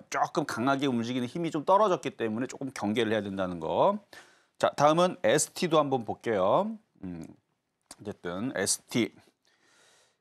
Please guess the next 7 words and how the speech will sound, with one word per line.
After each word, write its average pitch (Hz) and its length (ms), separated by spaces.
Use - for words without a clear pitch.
에스티도 165 1500
최-, - 140
뭐 117 140
최근에 170 320
이제 143 100
잘 147 220
움직였는데 139 840